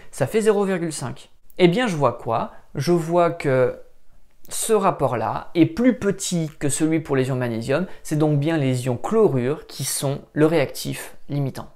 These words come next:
C'est pas forcément avec deux espèces, ça peut être deux, trois, quatre, et cetera. Voyons maintenant pour terminer l'effet que peuvent avoir les, certaines transformations chimiques, ça va être leur effet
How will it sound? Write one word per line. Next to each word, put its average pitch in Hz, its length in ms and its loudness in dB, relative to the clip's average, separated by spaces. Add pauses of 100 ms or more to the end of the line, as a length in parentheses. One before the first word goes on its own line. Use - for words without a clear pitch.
(480)
C'est 151 160 -2
pas 180 120 4
forcément 156 360 -2
avec 139 220 0
deux 131 180 2
espèces, 170 300 0
ça 156 80 -2
peut 131 120 0
être 127 140 0
deux, 147 160 4
trois, 139 320 2
quatre, 151 300 -2
et 131 40 -10
cetera. - 500 -10
Voyons 202 340 4
maintenant 180 320 0
pour 151 180 -10
terminer 147 580 -2
l'effet 190 440 2
que 180 100 -4
peuvent 139 220 -2
avoir 139 320 0
les, 113 220 -4
certaines 147 360 -4
transformations 123 680 -8
chimiques, 180 520 -6
ça 139 120 2
va 139 100 2
être 175 180 -2
leur 131 200 2
effet 190 380 -6